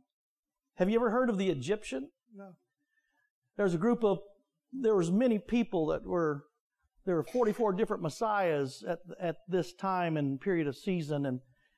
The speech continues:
Speaker 1: and Jesus was the only one that, uh, re-, resurrected from the grave, you understand? And all these, uh, other messiahs had all been persecuted and killed because they knew who they were.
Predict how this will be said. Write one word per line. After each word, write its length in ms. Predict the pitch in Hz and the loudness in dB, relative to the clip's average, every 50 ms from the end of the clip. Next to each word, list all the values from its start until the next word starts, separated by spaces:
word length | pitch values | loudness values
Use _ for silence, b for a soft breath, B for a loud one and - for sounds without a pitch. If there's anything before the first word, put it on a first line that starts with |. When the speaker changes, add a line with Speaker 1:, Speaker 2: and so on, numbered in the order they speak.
| _ _ - | _ _ -4
Speaker 1:
and 240 | 165 156 151 143 127 | -2 -2 0 0 0
Jesus 280 | 160 202 196 180 165 | 2 2 2 0 0
was 160 | 165 170 143 143 | 0 -2 -2 0
the 100 | 160 165 | 0 0
only 180 | 180 175 170 | 2 2 2
one 320 | 160 170 180 175 170 165 151 | 2 0 0 2 2 2 2
that, 260 | 147 135 127 - - | 0 -2 -2 -2 0
uh, 260 | 156 143 139 131 131 139 131 _ - - - | 0 2 2 2 0 -2 -6 _ -18 -20 -12
re-, 160 | 165 175 143 - _ _ _ _ - - | -10 -8 -8 -10 _ _ _ _ -8 -4
resurrected 560 | 175 185 175 151 160 165 170 160 - 135 - | -2 0 0 0 0 0 -2 -2 -4 -8 -10
from 140 | - 120 135 | -8 -8 -4
the 40 | |
grave, 380 | 131 156 180 165 131 123 127 127 | -2 0 0 0 0 -2 -4 -4
you 80 | 139 151 | -4 -6
understand? 440 | 143 143 131 - - 175 165 165 170 - b b b b b b b 190 | -6 -6 -6 -6 -4 -2 -2 -2 -4 -6 b b b b b b b -2
And 220 | 190 185 175 147 - B B B B B | -2 0 0 -2 -4 B B B B B
all 240 | 185 214 277 311 302 | -2 0 2 2 2
these, 260 | 294 262 240 196 208 | 2 0 0 0 0
uh, 100 | 233 220 | 0 2
other 300 | 208 - 226 254 277 254 | 2 2 2 0 0 2
messiahs 640 | 202 185 165 - - 262 302 330 302 254 220 196 - | 0 0 -2 -2 -2 -2 0 0 0 0 0 0 0
had 80 | 214 | 0
all 160 | 226 226 233 226 | 0 0 0 0
been 220 | 190 202 190 185 | 0 0 -2 -2
persecuted 760 | - 262 330 339 - - 240 202 - - 233 233 233 233 202 | -2 -4 -4 -4 -4 -4 -6 -6 -2 -2 0 0 0 0 0
and 160 | 202 190 185 | 0 0 0
killed 520 | - - 302 277 202 160 139 139 156 180 - _ _ _ _ _ _ _ _ | 0 -2 0 0 0 0 0 0 -2 -4 -6 _ _ _ _ _ _ _ _
because 300 | 202 180 - 214 196 156 | -4 -2 0 0 0 2
they 100 | 196 180 | 2 2
knew 160 | 175 180 165 | 4 4 4
who 80 | 180 180 | 4 2
they 140 | 156 147 147 | 2 2 2
were. 320 | 147 240 262 185 127 - | 2 2 0 0 -2 -4